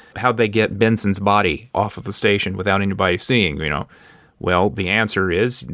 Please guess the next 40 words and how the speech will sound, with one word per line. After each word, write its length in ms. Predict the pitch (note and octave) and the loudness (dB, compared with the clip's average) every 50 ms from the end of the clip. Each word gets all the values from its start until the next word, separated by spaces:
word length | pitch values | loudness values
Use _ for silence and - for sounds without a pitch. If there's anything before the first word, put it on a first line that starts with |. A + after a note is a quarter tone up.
| F#2 - | -6 -4
something 280 | - A2+ G#2 G2+ G2 | -2 -2 0 0 -2
that 120 | F#2+ - - | -2 -2 -2
you 60 | G2 | -2
won't 200 | G2 G2 - - | -2 -2 -2 -2
figure 320 | - G#2+ F#2 F#2+ E2+ F#2 | -2 -2 -2 0 0 2
out 220 | G#2+ G#2+ G#2 G#2 - | 2 2 2 0 0
until, 680 | - G2 F#2+ F#2+ - - G2 F#2 F#2 F2+ F2+ E2+ D#2+ B1 | -2 -4 -4 -4 -2 0 0 2 2 2 2 0 0 -2
uh, 260 | - F2+ F2+ F2+ F2 F2 | -4 -4 -4 -4 -4 -4
the 200 | F#2+ F#2 F2+ F2+ | -4 -4 -4 -2
end 140 | F#2 F#2+ | -2 -2
of 80 | F#2 F2+ | -4 -4
the 60 | F2 | -8
season, 420 | - - C3+ D3+ C#3+ C3 A#2+ A2+ - - - _ _ _ _ | -4 -2 0 0 2 2 0 0 -2 -6 -16 _ _ _ _
is 100 | - G2+ | -4 -2
that 360 | B2 A#2+ A2+ - - - - | 0 -2 -2 -4 -12 -10 -6
basically 340 | - - F3+ - C4 A3+ E3 | -2 -2 -2 0 0 0 0
Jack's 460 | C3+ - A2 G2+ C#3+ D#3 - - - - | 0 2 2 2 2 2 0 -4 -8 -2
in 200 | - B2+ E3+ A3 | 0 0 2 2
on 180 | D#3 F2+ D#2+ D#2 | 0 0 -2 -6
it. 240 | - - - - - _ _ _ _ _ | -10 -12 -14 -18 -20 _ _ _ _ _
He's 300 | - A2 A#2 A2+ G#2+ - - _ _ _ | -4 0 0 0 0 -2 -8 _ _ _
part 280 | - - A#2 A#2+ B2+ B2+ | -4 -2 0 2 2 2
of 60 | A#2 | 2
the 60 | A#2 | 2
conspiracy. 760 | A2 A2+ G#2+ - - - A#2+ B2+ C3 B2+ A2+ - G#2+ G2+ G2+ F#2+ | 0 0 -2 -2 0 0 0 2 2 0 0 2 2 2 2 2
He, 340 | G#2+ A#2 A2+ A2+ A2 A#2 - _ _ _ _ | 2 2 2 0 0 -4 -10 _ _ _ _
he 200 | - A2 A#2+ C3 | -2 0 0 2
was 140 | C3+ C3+ B2+ | 2 2 2
the 80 | C3 | 2
one 160 | B2 B2+ B2 | 4 4 4
who 140 | A#2+ A#2+ A#2+ | 4 2 2
checked 340 | A2+ - C#3 B2+ A#2 - - | 0 0 -2 -2 -2 0 0
in 400 | B2 A#2+ A#2+ A#2+ A2+ A2+ A2+ - - - _ _ - | 2 2 4 2 2 0 -2 -2 -6 -10 _ _ -6
Bester 580 | G#2+ A2 A2 A2+ A2+ - - A#2+ A#2 A2+ A2+ G#2+ - | 0 2 2 2 0 0 0 2 2 2 0 -2 -2
and 280 | - - G2+ G2+ G2 G2+ | -4 -4 -2 0 -2 -2
Kelsey 480 | - - A2 A2+ B2 A#2+ - A2+ G#2 G#2 | 0 0 2 2 2 2 2 2 2 2
in 260 | G#2 - - G2+ G2 G2 | 0 -2 -4 -4 -2 -2
Mind 320 | G2 G#2+ A2+ A#2+ C3+ C3+ | -2 -2 0 -2 -2 -2
War, 340 | A#2+ A2 A2 A2 A2+ - - - | 0 0 2 2 2 0 0 -2
and 460 | G2 G2 F#2+ F#2+ F#2 F#2 F#2+ G2 | -2 -2 -2 -2 -2 -2 -2 -4